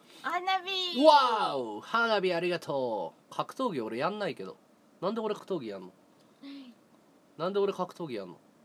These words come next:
Speaker 2: 格闘技も頑張ってて、俺格闘技やってないの。
Speaker 1: うん。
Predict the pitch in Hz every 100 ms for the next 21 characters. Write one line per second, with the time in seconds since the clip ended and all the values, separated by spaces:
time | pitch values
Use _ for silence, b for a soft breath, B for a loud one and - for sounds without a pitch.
0 | _ _ B B B B _ _ - -
1 | - _ _ _ _ _ - _ _ _
2 | _ _ _ _ - _ _ _ _ -
3 | _ _ _ _ - - - 214 180 120
4 | 101 113 123 120 101 92 95 - - -
5 | 185 120 110 - 151 139 127 247 240 240
6 | 185